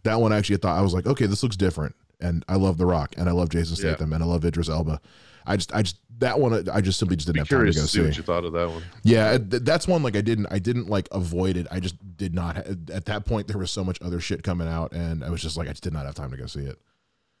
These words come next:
Speaker 1: I actually threw, threw, threw, we're gonna get into the Oscars here at some point, I promise, folks. But that was,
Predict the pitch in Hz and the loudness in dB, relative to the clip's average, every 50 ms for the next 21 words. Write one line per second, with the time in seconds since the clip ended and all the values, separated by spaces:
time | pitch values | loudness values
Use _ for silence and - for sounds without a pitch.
0 | _ _ _ _ _ _ _ _ _ _ - 90 98 107 104 - 113 104 101 - | _ _ _ _ _ _ _ _ _ _ -4 0 0 0 2 2 2 0 0 2
1 | - 113 113 - - 127 127 120 107 92 82 - 92 107 117 110 117 117 107 107 | 2 0 0 2 2 2 2 2 2 0 -4 -6 -2 0 2 2 2 2 2 2
2 | 107 104 107 104 117 110 107 92 92 87 87 92 95 - - 92 82 - 90 80 | 2 2 2 2 0 0 0 0 2 2 2 2 0 0 -2 -4 -2 -2 -2 -2
3 | 76 - 92 90 85 85 82 80 78 76 - 90 87 85 85 85 - - 82 80 | -2 0 0 0 0 0 -2 -2 -2 -2 -2 0 0 0 0 -2 -2 -2 -2 -2
4 | 80 - 85 73 - 104 110 90 104 98 92 87 78 107 95 107 98 - 131 | -2 -4 -6 -4 -2 -2 0 0 0 0 0 0 0 0 0 2 2 0 0